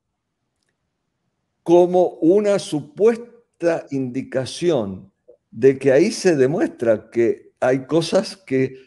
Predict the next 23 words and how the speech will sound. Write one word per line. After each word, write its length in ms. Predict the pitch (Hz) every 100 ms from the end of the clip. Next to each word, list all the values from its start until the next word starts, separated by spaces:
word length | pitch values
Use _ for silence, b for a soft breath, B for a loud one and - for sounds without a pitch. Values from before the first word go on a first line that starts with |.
| B
que 160 | - 131
han 220 | 156 151
perdido 500 | 139 123 127 165 165
su 160 | - 120
utilidad, 800 | 110 - 120 123 175 160 143 b b b _
este, 400 | 113 120 120 120
porque 460 | 113 123 117 131 151
antes 260 | 160 151
funcionaban 640 | 151 131 120 123 147 185 143
y 60 |
ahora 320 | 120 131 135 127
no. 280 | 180 147 87 - - - -
Y 100 | 123 -
todo 300 | 165 185 190
ese, 400 | 180 - 147 120 - - -
ese, 460 | 143 - 120 113
ese, 320 | 139 143 131 -
esos 260 | 139 117
genes 340 | - 151 156 131
basura 680 | 120 - 156 190 160 107 - - -
y 60 | 113 -
todo 320 | 139 165 165 -
es 200 | 156